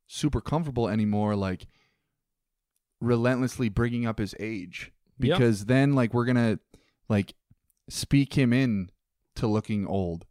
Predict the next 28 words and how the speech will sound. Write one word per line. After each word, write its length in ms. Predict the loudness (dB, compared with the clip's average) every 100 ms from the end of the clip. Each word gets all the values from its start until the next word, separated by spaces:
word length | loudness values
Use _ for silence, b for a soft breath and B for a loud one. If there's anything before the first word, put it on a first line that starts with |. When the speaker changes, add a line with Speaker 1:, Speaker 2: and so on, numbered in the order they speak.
| _ _
Speaker 1:
But, 80 | -2
like, 220 | 0 0 -4
if 100 | -4
we 120 | -2
just 320 | -2 -4 -10 _ _ _ _
pretend 440 | -4 -2 0 0 0
he's 300 | 0 -2 -6
thirty-one 600 | -4 2 4 4 4 2
years 200 | 2 2
old, 440 | 2 2 2 -2 -4
he'll 160 | -6
just 320 | -6 -8 -10 _ _ _ _ -10
keep, 220 | -8 -6
I 100 | -2
mean, 260 | 2 2 0
you 180 | 0 0
could 180 | 2 2
tell 160 | 2 2
me 100 | 2
he's 120 | 2
thirty-one 360 | 2 4 4 2
years 160 | 2
old, 160 | 0 0
and 100 | 0
Speaker 2:
Yeah. 120 | 2
Speaker 1:
I 20 |
believe 220 | 2 0 0
you. 180 | -6